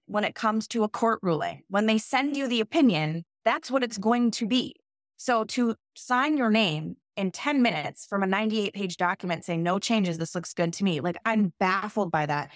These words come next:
And it just tells me that the goal was to overturn Roe v. Wade. It actually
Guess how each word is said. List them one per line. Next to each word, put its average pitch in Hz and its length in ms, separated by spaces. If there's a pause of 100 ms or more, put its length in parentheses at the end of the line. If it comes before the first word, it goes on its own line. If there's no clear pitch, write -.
(160)
And 220 100
it 220 80
just 220 180
tells 214 280
me 196 100
that 175 180
the 190 100
goal 202 340
was 180 180
to 208 100
overturn 175 380
Roe 170 140
v. 165 120
Wade. 180 200
It - 160
actually 175 580